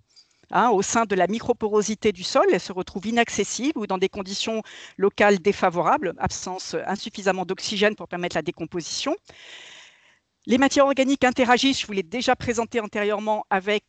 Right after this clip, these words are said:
les phases minérales du sol, bien sûr les argiles, mais aussi les oxydes et hydroxydes, et puis les phases mal cristallisées du sol. Donc il y a formation d'absorption, il y a absorption, il y a aussi complexation, donc formation d'interactions organo-minérales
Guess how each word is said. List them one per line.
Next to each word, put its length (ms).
les 220
phases 320
minérales 380
du 100
sol, 360
bien 160
sûr 220
les 240
argiles, 380
mais 160
aussi 240
les 220
oxydes 360
et 60
hydroxydes, 720
et 20
puis 160
les 80
phases 220
mal 160
cristallisées 720
du 100
sol. 220
Donc 160
il 20
y 40
a 20
formation 520
d'absorption, 640
il 60
y 20
a 120
absorption, 680
il 60
y 40
a 80
aussi 220
complexation, 800
donc 140
formation 320
d'interactions 680
organo-minérales 920